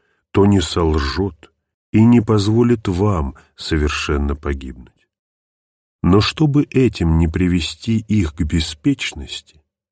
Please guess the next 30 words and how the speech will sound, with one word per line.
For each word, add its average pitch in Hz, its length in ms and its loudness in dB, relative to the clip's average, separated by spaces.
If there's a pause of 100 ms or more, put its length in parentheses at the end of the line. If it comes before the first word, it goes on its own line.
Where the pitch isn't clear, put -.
(120)
и 87 80 0
чтобы 80 360 0
они 82 200 2
сами, 82 420 -2
полагая, 76 540 -2
что 78 220 -6
все 82 260 -4
зависит 78 580 -2
от 76 100 0
Бога, 78 460 0 (260)
не 95 280 2
предались 82 720 0
сну, 98 580 0 (460)
смотри, 127 460 0
как 139 260 -2
апостол 123 560 0
и - 180 -4
с - 240 -6
их 87 200 -2
стороны 73 580 -2
требует 73 500 -2
содействия, 76 880 -4 (340)
когда 104 360 0
говорит: 117 680 -2 (500)
«Мы 104 380 6
уверены 82 800 2
о 73 100 0
вас 73 280 -2
в 64 140 -8
Господе 73 600 -6